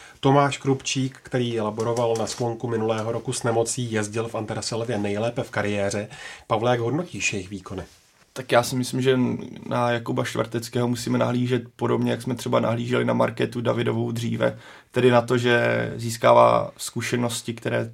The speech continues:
Speaker 2: se můžou projevit v budoucnu. Pořád musíme vzít v potaz faktor, že mu je teprve dvacet let.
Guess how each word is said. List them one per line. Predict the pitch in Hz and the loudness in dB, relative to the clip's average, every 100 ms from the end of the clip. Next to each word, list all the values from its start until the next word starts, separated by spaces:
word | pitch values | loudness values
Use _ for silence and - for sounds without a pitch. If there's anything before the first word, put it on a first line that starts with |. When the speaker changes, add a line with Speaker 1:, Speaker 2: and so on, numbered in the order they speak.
| - | -2
Speaker 2:
se | - 127 117 - - - - | 4 4 4 -10 -20 -20 -6
můžou | 123 120 120 | 0 2 2
projevit | 117 120 123 117 | 4 6 6 2
v | |
budoucnu. | 117 120 123 127 | 0 0 0 -4
Pořád | 113 113 117 | -4 0 0
musíme | 117 113 123 117 | 0 -6 -6 -4
vzít | 120 117 | -6 -10
v | - - | -18 -10
potaz | 120 120 113 | -4 -2 -2
faktor, | - 113 - 123 | -6 -10 -4 -2
že | 120 | 0
mu | 120 | 0
je | 120 117 | 0 -2
teprve | 117 113 123 120 | -4 -6 -4 -2
dvacet | 120 117 123 117 | -2 -2 -2 -2
let. | 117 120 117 | 0 -2 -2